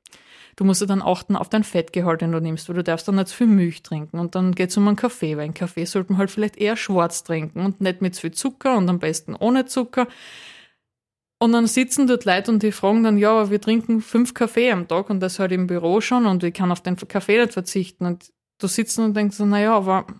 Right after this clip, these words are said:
auch mit einer O P, es ist egal, was du machst, wenn du an deinem Gewicht arbeitest, du verzichtest halt auf gewisse Dinge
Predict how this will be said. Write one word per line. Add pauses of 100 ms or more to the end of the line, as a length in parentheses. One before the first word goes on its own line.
(460)
auch
mit
einer
O
P,
es
ist (360)
egal,
was
du
machst,
wenn
du
an
deinem
Gewicht
arbeitest,
du
verzichtest
halt
auf
gewisse
Dinge